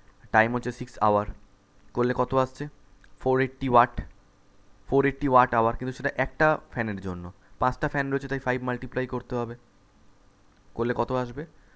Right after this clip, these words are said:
চলে আসবে এটা আবার, ওটাও two four zero zero watt hour আসছে, two four zero zero watt hour, ঠিক আছে?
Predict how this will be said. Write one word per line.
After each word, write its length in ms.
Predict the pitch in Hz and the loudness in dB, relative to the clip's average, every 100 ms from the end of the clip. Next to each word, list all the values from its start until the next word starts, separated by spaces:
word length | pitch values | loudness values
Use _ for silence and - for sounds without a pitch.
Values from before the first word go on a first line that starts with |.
| - - | -20 -8
চলে 160 | 113 | 0
আসবে 220 | 117 110 117 | 0 2 -2
এটা 120 | 113 123 | -2 -4
আবার, 200 | 107 120 143 - _ _ - - - _ - - - - _ - | -2 -2 -4 -14 _ _ -20 -20 -20 _ -20 -20 -20 -20 _ -12
ওটাও 200 | 107 123 123 | -4 -2 -2
two 80 | 131 120 | -6 -4
four 100 | 127 110 | -4 -2
zero 120 | 107 | -4
zero 100 | 110 110 | -2 0
watt 140 | 98 95 | 0 -2
hour 180 | 95 92 | -6 -8
আসছে, 220 | 92 - - _ _ _ - - _ - | -12 -18 -20 _ _ _ -20 -20 _ -20
two 80 | - 110 | -10 -6
four 160 | 120 110 | -6 -4
zero 120 | 110 113 | -6 -4
zero 200 | 139 165 - | -6 -8 -10
watt 180 | 101 98 - 95 | -8 -8 -6 -6
hour, 180 | 87 - - - - - - - | -6 -8 -14 -18 -20 -20 -20 -8
ঠিক 100 | 113 | -6
আছে? 120 | 120 | -6